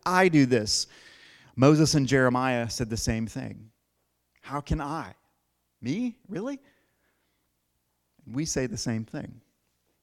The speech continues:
On our own, we can't accomplish God's will.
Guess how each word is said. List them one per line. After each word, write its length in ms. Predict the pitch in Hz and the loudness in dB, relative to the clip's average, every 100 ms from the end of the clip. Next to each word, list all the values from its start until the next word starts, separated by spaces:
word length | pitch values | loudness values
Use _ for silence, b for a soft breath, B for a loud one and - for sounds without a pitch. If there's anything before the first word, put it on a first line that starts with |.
| _ _ - | _ _ -12
On 140 | 110 | -6
our 160 | 120 92 | -4 0
own, 400 | 175 131 135 127 | 4 6 4 2
we 160 | 165 | 0
can't 340 | 170 - 160 147 | 2 2 2 0
accomplish 600 | - 160 175 - - - | 0 -2 -4 -8 -12 -4
God's 280 | 117 117 131 | -2 -2 -6
will. 320 | 294 - | -12 -12